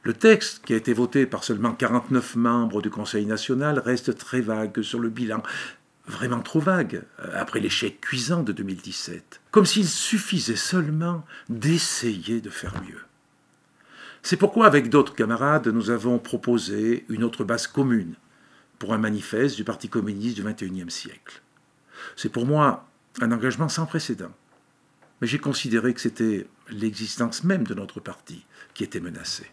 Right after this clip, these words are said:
Ce que je pense, euh, ce que nous pensons, c'est qu'il faut partir d'un bilan précis pour fixer un nouveau cap politique, mobilisateur pour notre parti. Il faut pour cela sortir du suivisme et de l'effacement qui ont conduit à l'échec. Il y a besoin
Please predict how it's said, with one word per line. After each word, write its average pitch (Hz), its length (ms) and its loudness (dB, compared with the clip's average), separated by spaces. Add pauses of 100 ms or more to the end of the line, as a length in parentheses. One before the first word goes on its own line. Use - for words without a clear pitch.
(200)
Ce - 160 0
que 147 160 6
je 123 100 4
pense, 165 520 4
euh, 117 320 2
ce - 220 -2
que 117 120 0
nous 110 140 -2
pensons, 135 480 0 (240)
c'est - 160 0
qu'il 147 160 -2
faut 143 140 4
partir 143 420 2
d'un 113 100 4
bilan 101 320 -2
précis 151 680 -4 (220)
pour - 140 -6
fixer 135 560 -2
un 107 80 -2
nouveau 113 180 4
cap 113 240 -4
politique, - 580 -10 (440)
mobilisateur 120 640 -2
pour - 120 -10
notre 90 140 -14
parti. - 460 -16
Il 101 100 -4
faut 160 300 2
pour - 220 -10
cela 110 300 -4
sortir 117 600 -6
du 92 80 -10
suivisme 117 720 -10
et 98 80 -8
de 92 100 -8
l'effacement 110 720 -6 (320)
qui - 80 -6
ont - 80 -8
conduit 101 260 -6
à 92 60 -8
l'échec. - 520 -12 (240)
Il 135 120 0
y 156 60 12
a 156 40 12
besoin 160 540 6